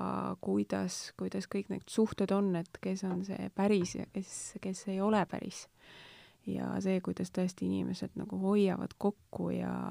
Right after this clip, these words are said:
see, see on kindlasti on olnud üks, äh,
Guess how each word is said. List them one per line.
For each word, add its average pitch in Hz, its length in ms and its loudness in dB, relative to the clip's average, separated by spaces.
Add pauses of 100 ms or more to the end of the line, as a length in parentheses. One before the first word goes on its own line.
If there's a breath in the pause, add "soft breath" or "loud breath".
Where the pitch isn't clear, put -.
(600)
see, 196 540 -2
see 202 100 -2
on 196 160 0
kindlasti 220 480 4
on 175 140 -4
olnud 185 320 -8
üks, - 380 -10
äh, 190 420 -2